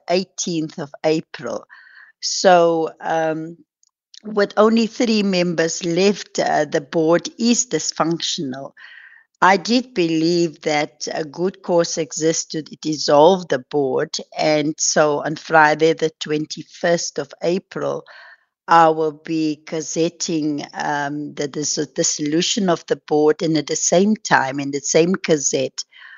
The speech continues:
uh, also announce, uh, three, uh, board members, uh, w-, uh, that will be the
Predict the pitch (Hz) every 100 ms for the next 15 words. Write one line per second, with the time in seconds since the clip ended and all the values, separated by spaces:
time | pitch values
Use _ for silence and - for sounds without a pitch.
0 | - - _ - 156 147 - - 180 180
1 | 175 - 165 156 143 143 151 147 - -
2 | - 147 147 - - 208 185 175 165 165
3 | - 139 139 160 160 160 165 151 156 170
4 | 147 131 131 - - - 147 143 - 151
5 | 151 151 156 156 - 147 143 139 139 -
6 | - - - - _ 180 165 170